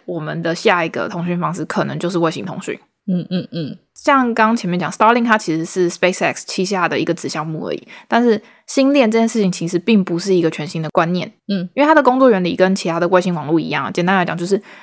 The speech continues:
Speaker 1: 你讯号会往返你卫星跟我们的终端设备，就是手机或电脑之间，
Speaker 2: 嗯。
Speaker 1: 然后再由卫星传送到路面的基地台。
Speaker 2: 嗯。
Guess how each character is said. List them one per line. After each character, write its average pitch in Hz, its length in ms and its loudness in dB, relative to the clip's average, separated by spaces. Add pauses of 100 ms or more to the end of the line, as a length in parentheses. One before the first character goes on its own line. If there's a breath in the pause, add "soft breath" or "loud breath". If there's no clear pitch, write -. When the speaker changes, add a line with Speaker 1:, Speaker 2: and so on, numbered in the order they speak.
(120)
Speaker 1:
你 196 120 0
讯 240 240 2
号 233 120 6
会 226 140 2
往 175 260 0
返 165 280 -2
你 170 220 -4
卫 202 180 0
星 185 260 -2
跟 185 220 0
我 160 100 -2
们 147 220 -8
的 131 240 0
终 190 160 0
端 208 120 4
设 185 140 2
备， 165 100 0
就 175 80 0
是 175 80 2
手 151 160 -4
机 170 320 -4
或 180 160 2
电 165 220 0
脑 - 220 -8 (240)
之 175 120 -2
间， 170 300 -2 (140)
Speaker 2:
嗯。 190 220 -6 (100)
Speaker 1:
然 180 120 2
后 196 80 6
再 233 200 4
由 180 120 2
卫 196 140 4
星 190 160 0
传 165 240 -4
送 175 320 -2
到 156 280 2
路 214 140 4
面 185 160 0
的 156 80 -4
基 175 120 -2
地 165 100 4
台。 - 180 -8 (180)
Speaker 2:
嗯。 185 220 -2